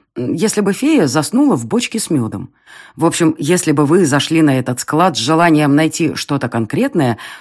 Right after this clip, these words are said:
то, скорее всего, вы заблудились бы среди всего этого волшебного бардака. Это было место, где законы физики брали отпуск,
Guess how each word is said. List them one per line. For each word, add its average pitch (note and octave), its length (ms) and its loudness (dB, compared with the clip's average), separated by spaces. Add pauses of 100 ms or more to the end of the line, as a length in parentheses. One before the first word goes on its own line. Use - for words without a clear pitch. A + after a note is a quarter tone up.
то, D3+ 220 0
скорее G#3 420 0
всего, B2+ 360 -2 (200)
вы E3 160 2
заблудились D3 640 2
бы D3 100 0
среди D#3+ 380 0
всего E3 460 0
этого C#3 320 -2
волшебного F3 720 -4
бардака. D3+ 600 -6 (500)
Это F3+ 180 -2
было F#3+ 160 0
место, G3 460 0 (220)
где E3 200 0
законы F#3 360 0
физики B3+ 420 0
брали G#3 300 2
отпуск, F3 680 0